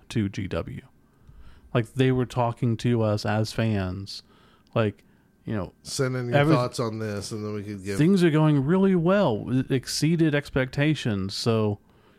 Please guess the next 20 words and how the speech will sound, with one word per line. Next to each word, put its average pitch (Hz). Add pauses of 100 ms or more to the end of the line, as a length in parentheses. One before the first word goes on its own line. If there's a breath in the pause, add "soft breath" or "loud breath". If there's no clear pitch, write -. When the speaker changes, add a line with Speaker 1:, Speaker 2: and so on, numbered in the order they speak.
(140 soft breath)
Speaker 1:
you 127
know, 107 (260)
we're 131
glad 131
that 131
we're 131
able 127
to 127
bring 151
this, 107
but, -
you 127
know, 120
we've 107
had 120
some 117
problems 117
with 113
production, 120
or, 110